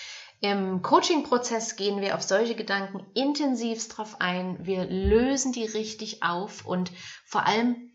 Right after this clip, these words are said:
das Schöne im Coaching-Prozess ist auch immer, du erkennst, woher kommen die Gedanken. Und dann ist es sowas von kinderleicht, die auch loszulassen. Weil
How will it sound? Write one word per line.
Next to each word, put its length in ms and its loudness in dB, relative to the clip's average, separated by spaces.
das 180 0
Schöne 260 4
im 80 0
Coaching-Prozess 760 -2
ist 140 -4
auch 140 -8
immer, 500 -2
du 100 -8
erkennst, 920 -2
woher 540 2
kommen 360 -2
die 120 -8
Gedanken. 640 -10
Und 260 4
dann 460 2
ist 200 0
es 180 -4
sowas 680 2
von 240 -2
kinderleicht, 880 0
die 100 -8
auch 160 -6
loszulassen. 1300 2
Weil 460 4